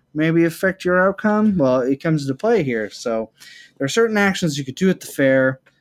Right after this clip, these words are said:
that will affect people's opinions of you, and those opinions are gonna come into effect at the trial.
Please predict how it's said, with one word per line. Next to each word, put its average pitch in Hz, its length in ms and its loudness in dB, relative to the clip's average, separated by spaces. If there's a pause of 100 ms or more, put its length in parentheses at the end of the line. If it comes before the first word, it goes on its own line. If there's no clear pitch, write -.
(140)
that 120 180 -2
will 123 560 -2
affect 160 400 -6
people's 135 300 -6
opinions 143 420 -2
of 107 140 -6
you, 107 160 -4
and 113 120 -4
those 117 140 -4
opinions 156 640 0
are 120 120 -8
gonna 123 240 -2
come 127 340 -4
into 120 280 -6
effect 175 380 -6
at - 140 -12
the - 80 -20
trial. - 400 -14